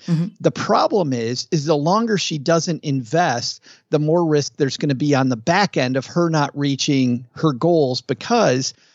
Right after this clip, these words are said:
Speaker 2: without money in either the stock market or real estate, she's going to ha-, struggle to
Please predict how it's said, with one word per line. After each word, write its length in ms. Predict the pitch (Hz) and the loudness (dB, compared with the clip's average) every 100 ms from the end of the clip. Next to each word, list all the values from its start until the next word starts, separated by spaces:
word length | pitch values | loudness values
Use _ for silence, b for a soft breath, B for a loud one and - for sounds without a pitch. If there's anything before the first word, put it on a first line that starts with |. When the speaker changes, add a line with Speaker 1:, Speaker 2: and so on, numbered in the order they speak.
| b | b
Speaker 2:
without 340 | 143 151 214 - | 0 2 2 0
money 340 | 190 202 190 | 0 2 0
in 180 | - 165 | -2 -2
either 240 | 160 135 | -2 -2
the 100 | 117 | -4
stock 460 | 117 - 165 185 - | -4 -2 0 0 2
market 560 | 180 175 - 180 175 - | 2 2 2 0 0 -2
or 580 | 151 147 139 135 131 123 - _ _ _ - | -2 0 2 2 0 -2 -10 _ _ _ -10
real 300 | 147 190 175 | -2 2 2
estate, 440 | 151 156 147 147 | 0 0 0 0
she's 280 | - 143 127 | -2 -4 -4
going 340 | - 156 165 156 | -2 0 2 0
to 80 | |
ha-, 140 | 139 156 | 0 -2
struggle 840 | - - - 170 185 180 120 127 b b b b _ | -2 -6 -2 0 0 2 0 0 b b b b _
to 600 | - 180 165 165 156 | -2 2 4 2 2